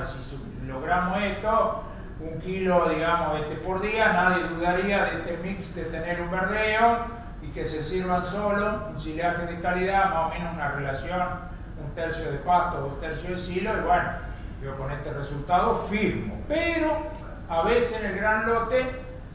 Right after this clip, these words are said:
las cosas son diferentes, ¿eh? Acá estamos hablando de un millar de cabezas, ¿no es cierto?, en, en, este, en un campo, bueno,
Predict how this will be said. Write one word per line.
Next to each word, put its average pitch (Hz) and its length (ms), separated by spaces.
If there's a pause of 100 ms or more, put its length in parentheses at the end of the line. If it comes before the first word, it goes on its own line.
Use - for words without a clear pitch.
(180)
las 156 200
cosas 202 320
son 220 280
diferentes, 127 600 (120)
¿eh? 175 160
Acá 185 160
estamos 175 360
hablando 156 460
de 110 340 (1900)
un 120 80
millar 190 380
de - 160
cabezas, 165 580
¿no 135 60
es - 60
cierto?, 180 340
en, 110 1120
en, - 20
este, 113 360
en 143 80
un - 120
campo, 202 680
bueno, - 260